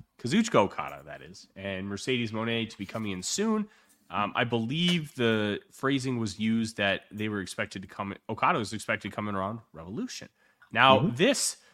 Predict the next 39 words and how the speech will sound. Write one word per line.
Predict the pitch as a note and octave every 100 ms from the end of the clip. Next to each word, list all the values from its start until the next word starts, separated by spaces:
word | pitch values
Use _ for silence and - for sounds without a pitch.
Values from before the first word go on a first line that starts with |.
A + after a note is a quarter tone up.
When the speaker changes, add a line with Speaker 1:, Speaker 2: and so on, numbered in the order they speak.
| _ _
Speaker 1:
was | C3+ A2+
just | F3+ -
tweeted | G3+ E3 C#3+
by | A2+
Sean | - E3 D#3+
Ross | C#3+ C3 A#2
Sapp | D3 C#3 -
within | A2 E3+
the | A#3
last | D#3 D#3 D3+ - _ _ B2+
hour. | C3+ B2 E2+ - - _ _ _ _ _ _ _ -
And | A#2 A2+ A2+ A2 G#2 G#2 - - _ _ _ _ _ -
this, | B2+ C3+ -
I, | B2 B2+ -
I | C3+ B2
found | B2+ A2+
this | A#2 -
very | G#2
interesting. | F2+ - F#2+ G2 G2 _ _ _ _ _ - -
He, | - F#3+ F#3+ F#3+ F#3
S-, | D3 - - _ -
Sean | - E3
Ross | D#3+ D3+ -
Sapp | C3+ -
tweets, | B2+ - D3+
"I | F#3+
asked | G3+ -
the |
W | D#3 D#3 D#3
W | D3 C3+
E |
source | B2 C#3+ C3
this | B2+ -
weekend, | C3 C#3 C3+ B2 _ _ _ _
uh, | - A2 G#2+ D#2+
who | - E3
had | C3 C3+
been | B2+ A#2
working | B2+ C#3+ - C#3+